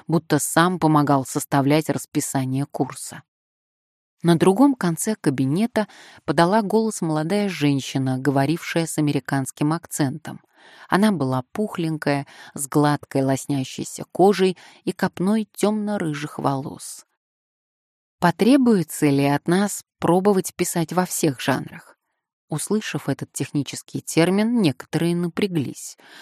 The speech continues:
Летиция Кроули раздраженно ответила: «В нашем курсе нет определенных жанров, дорогая.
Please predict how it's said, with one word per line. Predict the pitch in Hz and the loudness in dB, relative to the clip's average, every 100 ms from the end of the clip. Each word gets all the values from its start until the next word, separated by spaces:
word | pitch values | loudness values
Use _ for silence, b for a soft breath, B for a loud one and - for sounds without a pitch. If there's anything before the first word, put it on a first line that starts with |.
| B | B
Летиция | - 165 151 - - - 156 - | 0 2 2 0 -8 -8 -8 -4
Кроули | - 147 180 202 202 - B B | 4 6 6 4 0 -4 B B
раздраженно | 170 139 - 131 143 143 143 139 | 0 0 0 0 2 2 2 0
ответила: | - 151 - - - - - b b b b b | -2 -4 -4 -8 -10 -12 -16 b b b b b
«В | - 160 | -4 2
нашем | 196 202 202 214 208 | 4 4 4 2 2
курсе | - 294 294 269 - 185 170 | 2 4 4 2 0 0 2
нет | - 240 226 147 - | 4 6 6 4 0
определенных | 135 143 135 147 139 143 156 | 2 4 6 6 6 4 4
жанров, | - 165 143 139 135 | 6 4 4 -2 0
дорогая. | 151 147 139 143 143 - | 4 6 6 2 0 -4